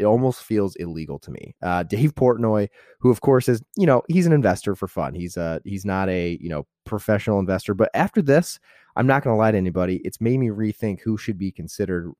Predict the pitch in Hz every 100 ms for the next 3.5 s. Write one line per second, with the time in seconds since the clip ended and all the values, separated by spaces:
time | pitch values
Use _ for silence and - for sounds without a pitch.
0 | _ 92 71 65 _ 101 98 113 113 101
1 | 95 - 101 92 - 95 87 87 87 85
2 | - 90 82 101 90 87 85 85 104 92
3 | - 85 82 80 76